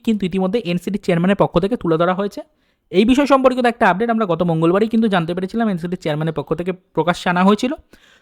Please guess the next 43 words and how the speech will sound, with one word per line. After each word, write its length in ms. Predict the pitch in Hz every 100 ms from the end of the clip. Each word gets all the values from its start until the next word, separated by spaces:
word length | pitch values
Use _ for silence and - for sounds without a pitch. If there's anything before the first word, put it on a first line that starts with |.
| _
তবে 140 | 185 185 185
বিষয়টা 240 | 269 285 -
সেরকমভাবে 420 | 226 226 240 247 254
কিন্তু 120 | 240
এখনও 160 | 196 214 220
পর্যন্ত 260 | 208 233 220
সর্বত্র 320 | 180 190 196 202
প্রকাশ্যে 360 | 180 185 - 196 156
আসেনি 240 | - 240 220
বা 60 |
সেরকমভাবে 480 | 202 180 175 185 190 175
এখনও 160 | 185 175
নোটিশ 200 | 160 233 247
আকারে 180 | 220 214
প্রকাশ্যে 300 | 202 196 - 214
আসেনি, 220 | 247 294 - - _ -
তাই 120 | 196 208
এই 40 | 220
বিষয়গুলো 280 | - 262 277
নিয়ে 120 | 269 262
কিন্তু 120 | 247
অনেকেই 240 | 208 233 240 202
বিষয়, 240 | - 208
আহ, 360 | 190 196 185 175
এখনও 180 | 208 202 190
সেরকম 220 | 196 202 202
কোনো 100 | 196
ইনফরমেশন 360 | 180 202 202 202 -
পাননি। 260 | 170 190 262 _ _ _ _
তবে 140 | 180 208
আপনাদেরকে 320 | 226 247 254 262
বলে 120 | 226 254
রাখি, 140 | 254 277
এখনও 180 | 214 226 247
পর্যন্ত 280 | 214 254 262 262
কিন্তু 220 | 214 240 - _ 175
এনসিটির 320 | 185 220 240
পক্ষ 120 | 233 254 247
থেকে 120 | 254
এই 40 | 226
রিলেটেড 260 | 226 226 220
বেশ 80 | 208 -
কিছু 140 | 214